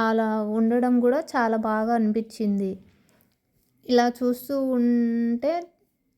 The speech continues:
ఈ ప్రకృతి, ఈ లొకేషన్ అంటే ఈ వాతావరణం అనేది చాలా బాగా అనిపించింది.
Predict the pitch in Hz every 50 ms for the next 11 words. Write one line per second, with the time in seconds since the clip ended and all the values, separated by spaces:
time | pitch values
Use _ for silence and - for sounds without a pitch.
0 | _ _ _ _ _ _ - 254 240 240 233 233 233 233 - 247 240 233 240 -
1 | 240 247 233 240 240 240 233 233 226 - _ 240 240 240 240 226 233 233 226 233
2 | 247 247 254 247 - 247 233 220 - 233 233 233 233 247 226 240 233 226 220 220
3 | 220 208 226 220 220 220 220 240 240 240 247 240 240 233 233 233 226 220 214 220
4 | 220 220 226 262 277 277 285 247 220 208 220 214 220 220 214 220 220 226 226 214
5 | 208 220 214 - - - 202 196 196